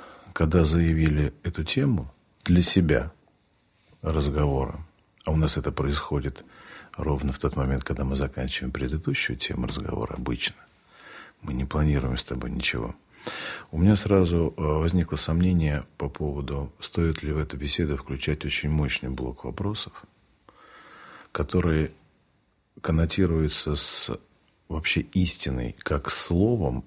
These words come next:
истиной как термином, очень мощно. Я имею в виду, э, всё, что связано,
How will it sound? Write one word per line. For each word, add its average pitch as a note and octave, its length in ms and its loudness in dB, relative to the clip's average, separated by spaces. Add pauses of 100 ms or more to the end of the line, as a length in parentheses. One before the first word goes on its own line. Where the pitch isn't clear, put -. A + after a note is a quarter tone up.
истиной C#2+ 480 -2
как C2+ 260 -8
термином, E2 640 0 (1080)
очень E2+ 280 0
мощно. B1 520 -4 (800)
Я G2 260 6
имею F2+ 260 6
в E2 60 2
виду, E2 460 0
э, D#2 120 -2
всё, D2+ 220 -6
что - 160 -8
связано, C#2+ 680 -2